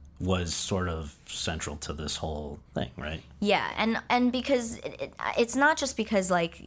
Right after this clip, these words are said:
Speaker 2: big screen versus
Speaker 1: Right.
Speaker 2: small screen, it's about the conversations that are, you know, initiated because you're building towards a theatrical release.
Speaker 1: Right.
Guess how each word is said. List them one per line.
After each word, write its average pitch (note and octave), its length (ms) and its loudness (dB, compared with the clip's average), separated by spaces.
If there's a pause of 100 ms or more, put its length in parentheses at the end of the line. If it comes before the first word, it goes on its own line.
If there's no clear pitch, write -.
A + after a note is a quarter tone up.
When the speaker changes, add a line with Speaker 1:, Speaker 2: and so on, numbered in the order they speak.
(200)
Speaker 2:
big F#3+ 180 4
screen F#3 480 2
versus D3 340 2
Speaker 1:
Right. G#3+ 100 2
Speaker 2:
small F#3 220 6
screen, G#3 400 2
it's E3 180 0
about G#3 340 4
the G3+ 60 0
conversations E3 920 0
that C#3+ 300 2 (360)
are, D#3+ 320 4 (760)
you F#3 180 2
know, D#3+ 240 4
initiated F3 800 4
because E3 800 0
you're E3+ 160 2
building D#3+ 360 2
towards D#3 280 -4
a D#3 40 -6
theatrical - 480 -6
release. G2 500 -4
Speaker 1:
Right. D#2+ 180 -4